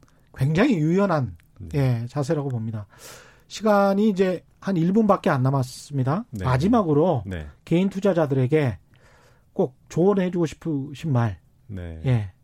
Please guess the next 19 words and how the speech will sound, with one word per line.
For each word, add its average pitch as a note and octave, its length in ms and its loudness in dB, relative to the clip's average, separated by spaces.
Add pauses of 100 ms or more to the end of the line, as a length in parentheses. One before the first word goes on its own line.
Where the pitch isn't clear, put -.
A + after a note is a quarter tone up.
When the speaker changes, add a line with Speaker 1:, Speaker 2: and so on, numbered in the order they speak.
(180)
Speaker 1:
해주십시오. - 420 -20 (840)
Speaker 2:
어, F2+ 640 -12 (320)
뭐 A#2 140 -6
저도 C3 440 0 (280)
개인 B2 260 0
포지션도 A#2+ 600 -2
있기 F#2+ 200 -6
때문에 E2+ 420 -6
Speaker 1:
예. C#3 240 -2 (500)
Speaker 2:
어, F2 340 -12 (120)
저의 A#2+ 300 -2
경우에는 G#2+ 720 -6 (580)
정말 A#2 360 -2
어-, G#2+ 200 -2
어지간해서는 A2+ 1040 -4
극단의 C3 480 -4
상황이 A#2+ 320 -4
오지 G2 260 -6
않고서는 F#2+ 800 -8